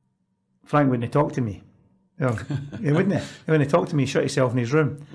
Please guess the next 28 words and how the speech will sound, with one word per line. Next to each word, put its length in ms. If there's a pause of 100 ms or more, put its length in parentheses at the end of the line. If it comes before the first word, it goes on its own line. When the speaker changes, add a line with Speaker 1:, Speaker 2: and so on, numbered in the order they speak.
(300)
Speaker 1:
'cause 160
we'd 180
beat 220
Celtic, 540
'cause 200
he 100
was 200
a 60
Celtic 380
supporter. 420
Speaker 2:
Yeah. 40 (800)
Speaker 1:
But 200
the 60
funny 240
thing 260
is, 420 (220)
um, 520 (920)
the 60
same 260
scout, 440 (1400)
John 280
Barr, 400
he 80
did 140
exactly 380
the 80
same 200
thing. 400